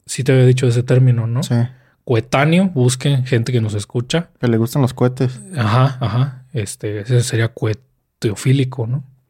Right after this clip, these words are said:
Speaker 1: Pero pones coetáneo y espacio tu año y, pues, puedes buscar qué gente ilustre nació en tu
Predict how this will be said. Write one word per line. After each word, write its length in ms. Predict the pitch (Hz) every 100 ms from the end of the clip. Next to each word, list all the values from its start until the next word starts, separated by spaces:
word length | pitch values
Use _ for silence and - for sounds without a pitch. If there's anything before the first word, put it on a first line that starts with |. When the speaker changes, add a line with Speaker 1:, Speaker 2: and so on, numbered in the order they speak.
| - - -
Speaker 1:
Pero 160 | 117
pones 260 | 117 135 151
coetáneo 640 | - 120 - 143 156 165
y 160 | 131 110
espacio 540 | 101 - 117 - 135
tu 260 | 127 107 107
año 320 | 123 143 175
y, 120 | 123
pues, 220 | - - - -
puedes 260 | 110 113
buscar 460 | 107 98 - 107 - -
qué 160 | 135
gente 680 | 123 120 117 - 117 104 101
ilustre 580 | 104 113 113 - 120 110
nació 480 | 101 - 110 110 110
en 180 | 104 101
tu 480 | - 104 101 107